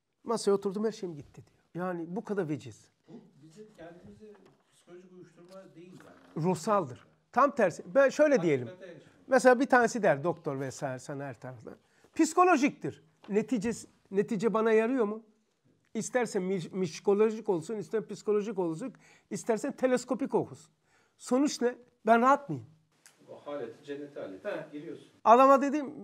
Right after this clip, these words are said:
Speaker 1: dedim ki, "Ya yanımda birisi var işte, bu tansiyon, bu ilacını mı kullansın, bunu mu kullanayım?"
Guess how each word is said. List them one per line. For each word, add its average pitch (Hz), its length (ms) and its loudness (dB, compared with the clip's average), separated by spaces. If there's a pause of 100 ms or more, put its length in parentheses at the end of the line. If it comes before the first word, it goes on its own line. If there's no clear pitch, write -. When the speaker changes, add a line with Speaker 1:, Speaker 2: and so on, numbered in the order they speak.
(300)
Speaker 1:
dedim 269 240 -4
ki, 147 320 -4 (380)
"Ya 254 220 2
yanımda 240 420 0
birisi 269 240 -2
var 226 240 8
işte, 185 440 -2
bu 247 300 -2
tansiyon, 226 420 0
bu 254 80 0
ilacını 226 300 0
mı 175 100 -4
kullansın, 156 480 -4
bunu 233 160 -2
mu 233 120 -4
kullanayım?" 175 420 -6